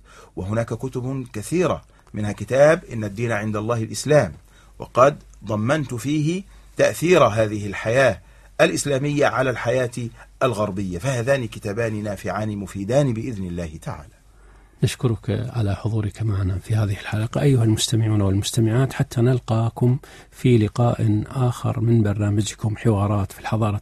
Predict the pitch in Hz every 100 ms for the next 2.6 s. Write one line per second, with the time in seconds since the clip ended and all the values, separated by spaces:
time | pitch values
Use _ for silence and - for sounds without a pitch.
0 | - 101 - 120 120 135 139 123 120 -
1 | 110 110 101 - 101 104 98 - - -
2 | 90 98 104 90 -